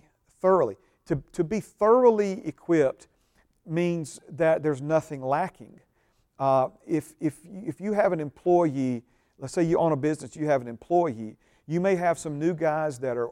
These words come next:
hard workers, but, you know, there's just certain things you don't ask them to do because they, they don't know how to do it yet, or maybe they're not as skilled at it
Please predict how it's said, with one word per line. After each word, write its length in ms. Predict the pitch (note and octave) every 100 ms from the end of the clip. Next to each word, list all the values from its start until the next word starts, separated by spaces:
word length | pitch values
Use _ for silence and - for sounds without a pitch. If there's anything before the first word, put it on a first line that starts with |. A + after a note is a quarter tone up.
| -
hard 240 | D#3+ E3+
workers, 480 | D3+ E3+ - C#3+ C3+ _ _ _ _
but, 380 | B2+ D3 D3 - -
you 100 | D#3
know, 320 | D3+ C#3+ D3 -
there's 180 | C#3+ C#3+
just 160 | E3
certain 220 | F#3 F3+
things 260 | D3+ F3+ C3+
you 80 | F3
don't 140 | F3
ask 200 | D3 C#3+
them 80 | D3+
to 60 | C#3
do 160 | D#3
because 280 | F3+ - C3
they, 200 | A#2 D3+
they 220 | C3 D3
don't 240 | D3+ D#3 - _ _ _ _ _ _
know 160 | D3 D#3+
how 100 | D3+
to 80 | A#2
do 220 | C#3+ E3
it 100 | D#3
yet, 300 | D#3+ D#3+ - _ _ _
or 100 | C3
maybe 240 | C#3+ D3+
they're 160 | D3 C#3+
not 280 | D3 D3 C#3+
as 220 | - B2+
skilled 540 | - - E3+ E3 D#3+ -
at 300 | C#3+ D3 C#3+
it 180 | C#3+